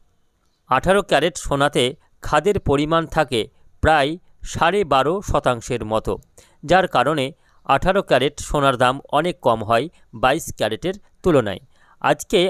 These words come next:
আঠারো ক্যারেট সোনার এক গ্রামের দাম রয়েছে ছ হাজার সাতশো নিরানব্বই টাকা এবং দশ গ্রাম আঠারো ক্যারেট সোনার দাম রয়েছে সাতষট্টি হাজার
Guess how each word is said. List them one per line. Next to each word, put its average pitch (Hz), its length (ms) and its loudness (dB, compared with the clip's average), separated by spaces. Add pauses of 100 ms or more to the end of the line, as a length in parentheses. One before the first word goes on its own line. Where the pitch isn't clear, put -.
আঠারো 180 360 0
ক্যারেট 131 380 0
সোনার 123 400 -2 (360)
এক 127 200 0
গ্রামের 170 360 0
দাম 117 220 2
রয়েছে 117 340 0 (460)
ছ - 40 -6 (120)
হাজার 175 360 0
সাতশো - 480 -2 (440)
নিরানব্বই 151 640 0
টাকা 160 300 0 (380)
এবং 117 260 2 (340)
দশ 147 280 2
গ্রাম 185 320 0
আঠারো 139 340 0
ক্যারেট 123 340 -2
সোনার 107 360 -4
দাম 107 220 -4
রয়েছে 165 300 -2 (420)
সাতষট্টি - 640 -2
হাজার 127 340 2